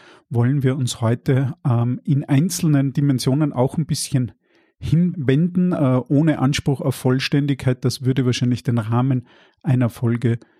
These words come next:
sprengen, aber ein bisschen schauen eben, wo wachsen oder schrumpfen, äh, Reichweiten, wo gibt's neue Gelegenheiten, wo verändert sich etwas grundlegend.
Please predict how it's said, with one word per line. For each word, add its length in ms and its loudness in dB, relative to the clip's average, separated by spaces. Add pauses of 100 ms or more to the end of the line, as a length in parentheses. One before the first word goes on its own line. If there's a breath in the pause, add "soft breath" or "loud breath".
sprengen, 520 0
aber 100 2
ein 140 0
bisschen 400 0
schauen 340 2
eben, 320 0
wo 220 2
wachsen 500 0
oder 280 0
schrumpfen, 640 -2 (340 soft breath)
äh, 340 2 (160)
Reichweiten, 1300 0
wo 160 2
gibt's 380 -2
neue 560 4 (160)
Gelegenheiten, 840 0
wo 140 2
verändert 600 0
sich 320 -2 (380 soft breath)
etwas 520 -2 (220)
grundlegend. 1300 0